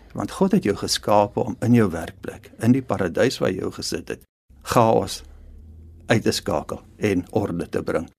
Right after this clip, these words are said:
As ek net kyk na, na God, ekskuus, ek praat nou vinnig en baie, maar God se identiteit lê in sy werk. Ons sê in die Bybel kom die Here en hy sê vir Jeremia, "Ek is die skepper van die hemel en aarde." Dit wat hy doen is sy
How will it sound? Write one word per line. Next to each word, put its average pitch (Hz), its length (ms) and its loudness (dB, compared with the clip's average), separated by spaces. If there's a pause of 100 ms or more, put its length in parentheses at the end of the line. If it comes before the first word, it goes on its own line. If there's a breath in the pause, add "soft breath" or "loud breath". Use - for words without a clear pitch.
(220)
As - 120 -4
ek 127 100 2
net 147 200 6
kyk 139 200 4
na, 120 160 8
na 104 140 2
God, 98 240 2
ekskuus, 107 320 -2
ek - 80 -12
praat 107 240 4
nou 104 120 -4
vinnig 117 360 0
en 104 160 -2
baie, 95 240 2
maar 95 160 2 (240)
God 202 240 4
se - 100 0
identiteit 120 720 0
lê 104 160 -2
in 101 100 -4
sy 104 200 -2
werk. 104 240 -2
Ons 117 180 -2
sê 151 140 4
in 123 100 4
die 120 100 2
Bybel 117 380 2
kom 123 160 0
die 110 140 2
Here 110 180 2
en 104 140 2
hy 98 80 -2
sê 113 160 -2
vir 104 120 -4
Jeremia, 101 460 0
"Ek - 200 -6
is - 140 -6
die 135 140 -2
skepper - 480 -4
van 107 220 -4
die 98 180 -4
hemel 95 320 -4
en 101 180 -4
aarde." 90 440 -4 (260)
Dit 165 320 4
wat 185 160 0
hy 117 140 2 (140)
doen 90 340 0 (420 soft breath)
is - 280 0 (280)
sy 107 360 0